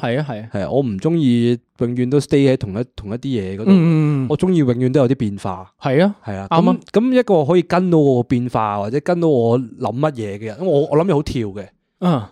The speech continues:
Speaker 2: 係啊，咁我諗嘢做嘢都好跳嘅。咁如果跟到我一齊去做呢樣嘢，可以同步到嘅，咁咪我就會覺得係最，最，最，最理想嘅一個，一個人咯。
Speaker 1: 嗯，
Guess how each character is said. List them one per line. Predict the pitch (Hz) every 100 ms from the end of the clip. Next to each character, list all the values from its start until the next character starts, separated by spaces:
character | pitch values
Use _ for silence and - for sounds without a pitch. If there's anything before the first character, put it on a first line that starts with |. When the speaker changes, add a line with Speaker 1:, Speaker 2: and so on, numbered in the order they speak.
| _
Speaker 2:
係 | 98
啊， | 101
咁 | - 180
我 | 160
諗 | 170
嘢 |
做 | 139 117
嘢 |
都 | 127
好 | 117 113 131
跳 | 123 101
嘅。 | 95 90 _ _ _
咁 | 190
如 | 196
果 | 185
跟 | 190 180
到 |
我 | 170 104 113 123
一 | - 170
齊 | 165 104 98
去 | 117
做 | 123 123
呢 | 117
樣 | 143 120
嘢， | 110
可 |
以 | 143
同 | 117 95
步 | 98 98
到 | 98
嘅， | 117 98 _ _ _ _ _
咁 | 135
咪 | 143 107
我 | 117
就 | 120
會 | 113
覺 | 117
得 | 143
係 | 123 98 92 95
最， | - 131
最， | 123 135
最， | 135
最 | 127 131 120
理 | 101 117
想 | 123 104
嘅 | 127 110 101 101
一 | 110
個， | 123
一 | 139 135
個 |
人 | 120 90
咯。 | 95 95 _ _ _ _
Speaker 1:
嗯， | 156 135 113